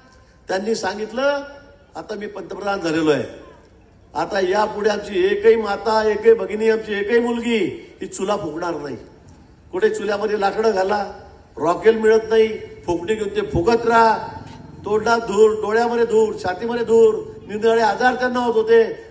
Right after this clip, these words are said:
मोदींनी सांगितलं, प्रत्येक घरामध्ये, वाडीवर, वस्तीवर, पाड्यावर, आदिवासी भाग असेल, दहा घरं असतील तिथे, प्रत्येक घरामध्ये, दुर्गम भागात, शहरात असेल,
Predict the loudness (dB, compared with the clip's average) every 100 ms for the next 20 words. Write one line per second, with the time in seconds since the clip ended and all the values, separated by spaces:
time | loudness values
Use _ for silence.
0 | -12 -6 -4 -4 -6 -6 -6 -6 -6 -6
1 | -10 -4 0 0 0 -2 -4 -8 -12 -20
2 | -20 _ -12 -10 -10 -8 -8 -8 -14 -16
3 | -12 -8 -6 -8 -10 -8 -4 -4 -4 -8
4 | -14 -8 -6 -2 -2 0 2 2 0 0
5 | 0 2 4 4 4 -2 -4 -8 -6 -2
6 | -2 -2 -8 -18 -16 -12 -10 -2 2 2
7 | 2 -4 -6 -6 -8 -6 -6 -6 -6 -6
8 | -2 -2 -2 -8 -20 -20 -10 -4 -2 -2
9 | -4 -8 -8 -8 -8